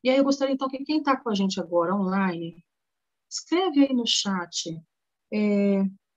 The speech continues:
de que forma, o que nós podemos fazer hoje para voltar o nosso olhar pro Filho de Deus,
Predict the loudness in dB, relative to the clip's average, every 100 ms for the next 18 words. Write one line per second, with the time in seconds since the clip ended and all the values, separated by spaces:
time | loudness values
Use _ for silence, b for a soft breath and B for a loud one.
0 | _ _ _ _ -6 -4 -4 -8 0 2
1 | 4 2 0 -4 -8 -14 _ _ _ _
2 | _ 0 0 0 0 2 4 2 0 -2
3 | 0 0 -2 -6 -2 -2 0 -4 -6 -6
4 | -10 -14 _ _ _ _ _ -2 -2 2
5 | 4 4 0 2 4 6 4 2 -2 -4
6 | -6 -4 -2 0 0 0 -6 _ _ _
7 | _ _ _ _ 4 4 2 2 4 4
8 | 4 2 2 2 -2 -8 -16